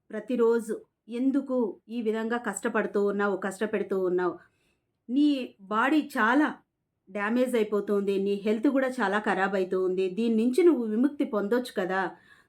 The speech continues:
దీన్ని చాలించొచ్చు కదా" అని అడిగినప్పుడు, అతను ఇచ్చేటటువంటి సమాధానం, "నేను చాలా రోజుల నుంచి దీని నుంచి బయటపడాలనే ఆలోచన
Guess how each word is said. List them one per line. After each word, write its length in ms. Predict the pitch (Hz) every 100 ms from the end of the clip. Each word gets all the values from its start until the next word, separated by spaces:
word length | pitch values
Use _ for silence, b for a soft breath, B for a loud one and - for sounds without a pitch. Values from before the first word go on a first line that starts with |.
| -
దీన్ని 280 | 262 269 262
చాలించొచ్చు 720 | 254 233 349 381 320 - -
కదా" 320 | 208 202 185 - -
అని 140 | 226
అడిగినప్పుడు, 920 | 208 180 208 220 220 190 170 220 339 B B 208
అతను 260 | 240 269
ఇచ్చేటటువంటి 640 | 220 277 269 247 233 214 208
సమాధానం, 640 | 208 175 190 202 196 302 359 b b b b
"నేను 140 | 240 285
చాలా 400 | 285 214 247 339
రోజుల 320 | 311 277 277
నుంచి 300 | 262 247 254
దీని 200 | 208 220
నుంచి 220 | 214 226
బయటపడాలనే 880 | 214 190 240 277 208 226 254 254 254
ఆలోచన 460 | 254 208 220 226